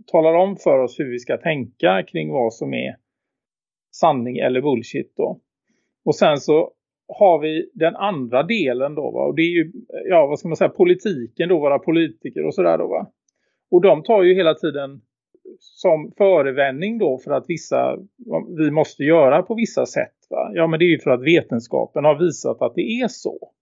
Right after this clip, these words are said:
Men då blir det ju naturligtvis <laughs> ett väldigt stort problem då, om den här vetenskapen vi har inte är riktig vetenskap, utan den är korrupt, va?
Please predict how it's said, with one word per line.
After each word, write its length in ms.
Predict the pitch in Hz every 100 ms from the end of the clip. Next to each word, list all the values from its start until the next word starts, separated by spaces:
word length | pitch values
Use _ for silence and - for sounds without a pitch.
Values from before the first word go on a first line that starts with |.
| _ _ _ _ _ _
Men 100 | 170
då 80 | 165
blir 200 | 196 185
det 80 | 143
ju 60 | 143
naturligtvis 720 | 143 165 120 - - - 151
<laughs> 0 |
ett 160 | 143
väldigt 240 | 165 131 117
stort 240 | 139 -
problem 420 | 143 143 214 247
då, 260 | 156 - - _ _ _ -
om 380 | - 190 151
den 140 | 151 156
här 160 | 160
vetenskapen 720 | 143 143 - 123 135 117 - 127
vi 100 | 123
har 480 | 147 220 156 123 127 _ _ _ _ _ _
inte 440 | 196 156 113 - - -
är 440 | 160 269 - - _ 160
riktig 300 | 185 - 131
vetenskap, 680 | 123 123 123 - 107 - _ _ _ _ -
utan 320 | - 151 135
den 140 | 139
är 160 | 151 -
korrupt, 580 | - 165 226 _ _ -
va? 200 | -